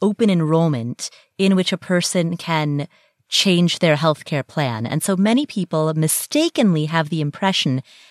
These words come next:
that the open enrollment period, which happens at the end of a calendar year, is the only time that they can enroll in a new healthcare plan or change the current plan that they're in. However, if you have what is considered a significant life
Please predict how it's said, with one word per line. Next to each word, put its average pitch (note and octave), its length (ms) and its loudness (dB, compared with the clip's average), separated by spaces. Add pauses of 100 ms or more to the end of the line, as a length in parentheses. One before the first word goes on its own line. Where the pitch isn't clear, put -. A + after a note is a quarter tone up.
(140)
that F#3+ 140 2
the G3 180 -6
open A#3 300 2
enrollment F#3+ 500 2
period, E3 400 2
which C#3+ 180 -4
happens F3+ 300 -2
at - 80 -6
the - 160 -8
end F3 200 0
of D#3+ 60 -4
a D#3+ 40 -4
calendar D3+ 460 -2
year, C#3 400 0 (360)
is F#3 160 2
the E3+ 160 -4 (100)
only A3+ 460 2
time B2 500 -4 (300)
that F3+ 140 0
they E3 180 2
can D3 480 0 (240)
enroll F3 480 0
in D#3+ 140 0
a D#3 60 2
new D3+ 140 0
healthcare D3 420 -6
plan C#3 380 -2
or D3 240 -4
change D#3 460 2
the - 80 -8
current C3+ 260 0
plan C3+ 220 -2
that B2 120 -4
they're C3 140 0
in. - 340 -4 (360)
However, G#3 640 0 (520)
if C4 260 0
you B3+ 160 2
have G3 500 0
what E3+ 220 -2
is E3+ 120 -2
considered F3 460 -2
a D#3+ 140 -2
significant G3 960 0
life F3+ 400 -2